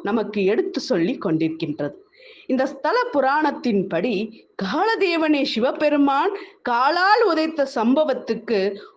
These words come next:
ஒரு அற்புதமான காரணம் இருக்கின்றது. சிவபெருமான் யார்? பார்வதியே பாதி உடலாக கொண்ட அர்த்தநாரீஸ்வரர் இல்லையா?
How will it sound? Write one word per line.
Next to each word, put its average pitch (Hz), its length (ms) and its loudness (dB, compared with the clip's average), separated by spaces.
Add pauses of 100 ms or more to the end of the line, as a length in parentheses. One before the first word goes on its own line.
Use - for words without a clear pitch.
ஒரு 185 120 0 (180)
அற்புதமான 294 840 0 (320)
காரணம் 214 460 0 (360)
இருக்கின்றது. 156 540 -4 (760)
சிவபெருமான் 226 1040 0 (360)
யார்? 190 240 -2 (960)
பார்வதியே 262 680 0 (160)
பாதி 247 480 0
உடலாக 311 640 2
கொண்ட 247 240 2 (280)
அர்த்தநாரீஸ்வரர் 220 1040 0
இல்லையா? 165 300 0